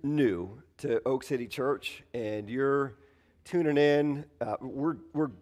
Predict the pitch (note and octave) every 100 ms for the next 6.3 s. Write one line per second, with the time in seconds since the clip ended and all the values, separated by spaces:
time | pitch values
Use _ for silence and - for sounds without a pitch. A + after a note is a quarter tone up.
0 | _ C#3+ - - C3+ C3 C3 A#2+ G#2+ A#2
1 | A#2 G#2+ A#2 A#2 G2+ A2 A#2 A2 B2+ F#3
2 | B3+ E3+ F3+ F#3+ G#3 G3 F#3+ F#3 F3+ F3+
3 | F3+ C#3 A#2+ D3 F3 D#3 D3+ D3 D#3+ C#3+
4 | A2 G#2+ B2 B2+ C3 E3 F#3+ A#2+ A2+ A#2+
5 | C#3+ B2 A#2+ - C3 B2+ B2+ A2 A#2+ B2
6 | B2+ B2+ A#2+